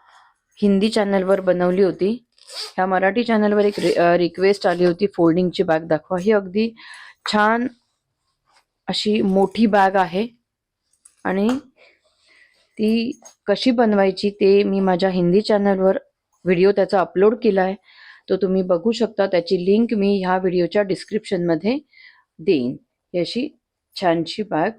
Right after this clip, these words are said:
फोल्ड करून ही हळदी कुंकूसाठी सुद्धा, गिफ्ट देण्यासाठी खूप छान आहे. आणि ही घरातल्या सुद्धा कोणत्याही कपड्यांपासून, आ, तुमच्याकडे जो कपडा असेल त्याच्यापासून सुद्धा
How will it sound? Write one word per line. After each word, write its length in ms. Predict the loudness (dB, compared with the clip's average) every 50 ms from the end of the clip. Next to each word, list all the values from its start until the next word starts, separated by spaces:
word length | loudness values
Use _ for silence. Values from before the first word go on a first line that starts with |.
| _ -4
फोल्ड 240 | 0 0 0 0 0
करून 260 | -2 -2 0 0 -4
ही 180 | -2 -2 -2
हळदी 340 | -2 0 0 0 0 0 -2
कुंकूसाठी 640 | 0 0 -2 -2 -2 -4 -8 -6 -4 -6 -4 -4 -6
सुद्धा, 420 | -6 -6 -10 -12 -8 -4 -2 -2 -2 -4 -8 -20 -20 -20 -20 _ _ _ -2
गिफ्ट 240 | -2 -2 -2 -2 -2
देण्यासाठी 680 | -2 0 0 0 -2 -4 -4 -6 -4 -4 -4 -4 -6 _ _
खूप 400 | _ -6 -4 -4 -4 -6 -8 -6
छान 200 | -2 -2 0 0
आहे. 300 | 0 0 0 -2 -2 -2 -4 -12 -20 -20 -20 -20 -16 -6
आणि 460 | -4 -2 0 2 2 2 2 0 -2 -2 -2
ही 160 | -2 -2 -2
घरातल्या 600 | -2 -2 -2 0 0 0 -2 0 0 0 0 0
सुद्धा 360 | 0 -4 -8 -6 -4 -2 -2
कोणत्याही 520 | -2 0 -2 -2 -2 -2 -2 -2 -2 -2 -2
कपड्यांपासून, 840 | -2 -2 -6 -4 0 0 0 0 0 -2 -6 -6 -6 -6 -6 -6 -6
आ, 80 | -6 -6
तुमच्याकडे 540 | -6 -6 -6 -6 -6 -6 -8 -8 -8 -10
जो 260 | -8 -4 -2 -2 -2 0
कपडा 400 | -2 -6 -6 -6 -4 -2 -2 -2
असेल 380 | -2 -4 -4 -2 -2 -2 -2 -4 -12 -18 -20 -20 -20 -16 -8 -6
त्याच्यापासून 580 | -4 -2 0 0 0 0 -2 -4 -4 -6 -6 -6
सुद्धा 380 | -6 -6 -4 -2 0 0 0